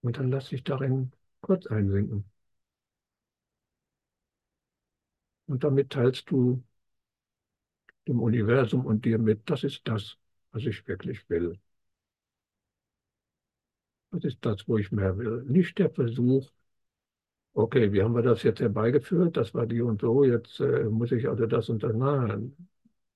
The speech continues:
Versuch einfach, dich zu erinnern. Irgendein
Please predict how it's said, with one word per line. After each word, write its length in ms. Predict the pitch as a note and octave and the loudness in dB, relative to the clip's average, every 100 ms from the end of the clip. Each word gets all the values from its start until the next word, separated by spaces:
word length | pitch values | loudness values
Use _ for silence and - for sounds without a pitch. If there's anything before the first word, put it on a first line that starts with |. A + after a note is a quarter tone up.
| _ _ _ _ _ - | _ _ _ _ _ -6
Versuch 360 | C3 D#3+ D#3 F3 | -4 -4 -4 -4
einfach, 420 | D3 D3+ C#3 - | -6 -4 -8 -6
dich 240 | B2+ - | -6 -8
zu 160 | - A#2+ | -8 -6
erinnern. 500 | B2 B2 A2+ G#2+ G2+ _ _ _ _ _ _ _ _ _ _ _ _ _ _ _ _ _ _ _ _ _ _ _ _ _ _ _ _ _ _ _ _ _ _ _ _ _ _ _ _ _ _ _ _ _ - | -4 -4 -6 -8 -12 _ _ _ _ _ _ _ _ _ _ _ _ _ _ _ _ _ _ _ _ _ _ _ _ _ _ _ _ _ _ _ _ _ _ _ _ _ _ _ _ _ _ _ _ _ -2
Irgendein 880 | E3 D3 D3+ E3 C#3 A2+ A2+ A2 | 6 6 6 2 -2 0 0 -2